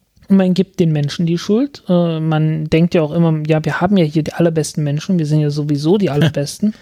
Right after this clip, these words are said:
Speaker 2: Besten der Besten der Besten, Sir.
Speaker 1: Ja, genau. Ähm, und, äh,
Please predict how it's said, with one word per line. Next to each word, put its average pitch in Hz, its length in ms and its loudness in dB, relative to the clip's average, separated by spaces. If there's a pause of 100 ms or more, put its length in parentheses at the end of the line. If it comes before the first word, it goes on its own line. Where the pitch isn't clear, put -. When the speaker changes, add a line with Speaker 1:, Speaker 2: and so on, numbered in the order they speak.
(160)
Speaker 2:
Besten 143 260 -2
der 131 80 0
Besten 139 240 -2
der 123 60 -2
Besten, 151 280 -2
Sir. 147 240 0 (800)
Speaker 1:
Ja, 190 200 2
genau. 165 420 2 (260)
Ähm, 185 500 2 (300)
und, 170 680 0
äh, 147 560 -4